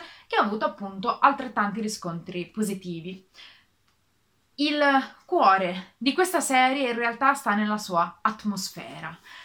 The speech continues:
perché ci troviamo in una taverna nel quartiere di Shinjuku a Tokyo, ed è una taverna particolare perché è aperta soltanto di notte. In questa taverna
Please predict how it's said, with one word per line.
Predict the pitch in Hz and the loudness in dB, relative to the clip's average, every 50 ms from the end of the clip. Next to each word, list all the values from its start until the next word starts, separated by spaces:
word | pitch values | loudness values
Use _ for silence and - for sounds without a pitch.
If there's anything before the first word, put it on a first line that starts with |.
| - - | -20 -10
perché | - - - - 214 214 | -6 -4 -4 -2 -2 -4
ci | - 226 | -4 -4
troviamo | - 320 285 214 220 190 185 185 185 | -4 -2 0 2 2 4 4 2 0
in | 180 185 | -2 -2
una | 185 180 180 | -2 -4 -4
taverna | 185 196 185 180 165 165 180 190 262 311 320 | -6 -6 -6 -4 -4 -4 -4 -2 -2 -2 -2
nel | 240 196 196 190 190 | -4 -6 -6 -4 -2
quartiere | 208 196 190 - 226 214 208 202 196 175 | -2 -2 -2 -2 -2 0 0 0 -2 -4
di | 175 175 | -6 -6
Shinjuku | - - - 339 330 262 214 185 180 180 - 170 156 160 156 - _ _ _ _ _ _ | -6 -4 -4 -2 -2 -2 -2 -2 -4 -8 -8 -8 -10 -10 -10 -14 _ _ _ _ _ _
a | _ - 202 208 | _ -4 -4 -4
Tokyo, | - 165 139 - - - 254 302 - _ _ _ _ | -4 -8 -10 -10 -10 -10 -10 -10 -10 _ _ _ _
ed | - 339 269 | 0 0 2
è | 220 | 2
una | 196 196 220 | 0 0 -2
taverna | 214 294 240 226 226 220 214 202 | -2 0 0 0 0 0 -2 -2
particolare | 208 214 214 - 214 233 220 196 180 170 170 190 196 | -4 -6 -8 -8 -4 -2 0 2 2 0 0 -2 -4
perché | - 311 - 359 | -8 -6 -2 -2
è | 330 | -2
aperta | - - 165 - - 269 | -2 -4 -10 -8 -6 -6
soltanto | 277 - 226 - - - - 175 - 214 214 - _ _ | -6 -6 -6 -6 -6 -6 -6 -8 -10 -12 -14 -14 _ _
di | - 214 | -8 -8
notte. | 185 - - - _ - - - - _ _ - - - _ _ _ _ _ _ _ _ _ | -8 -8 -12 -18 _ -18 -18 -18 -18 _ _ -20 -20 -20 _ _ _ _ _ _ _ _ _
In | - 311 339 | -2 0 2
questa | 294 320 247 214 - 247 220 214 208 202 196 196 190 190 180 - _ _ _ | 2 2 0 0 2 4 6 8 10 10 8 8 6 4 0 -4 _ _ _
taverna | - 262 254 254 269 302 294 285 311 320 320 330 330 | -2 0 2 2 0 0 -2 -2 0 0 0 0 0